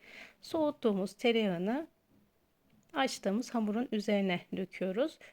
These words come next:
Üç dört yemek kaşığı yeterli oluyor. Bunu milföy hamuru gibi düşünebilirsiniz. Mutlaka her tarafını yağlamanız gerekiyor. Her tarafını yağladıktan sonra katlama işlemine geçiyorum bu şekilde.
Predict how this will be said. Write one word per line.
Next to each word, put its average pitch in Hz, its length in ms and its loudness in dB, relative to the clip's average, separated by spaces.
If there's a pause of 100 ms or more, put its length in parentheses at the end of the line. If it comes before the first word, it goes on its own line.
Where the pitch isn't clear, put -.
(140)
Üç - 240 -2
dört 269 220 6
yemek 254 280 0
kaşığı 240 280 -2
yeterli 226 680 2
oluyor. 202 380 0
Bunu 233 300 0 (180)
milföy 233 420 2
hamuru 208 340 0
gibi 254 340 0 (380)
düşünebilirsiniz. 202 1040 0 (300)
Mutlaka 233 480 0
her 240 280 -2
tarafını 208 360 -2
yağlamanız 196 680 2
gerekiyor. 190 500 -2
Her 269 220 -2
tarafını 226 360 -4
yağladıktan 208 680 0
sonra 254 240 -6
katlama 214 500 -2
işlemine 190 560 -2 (160)
geçiyorum 180 520 -4
bu 180 60 -6
şekilde. 185 640 -6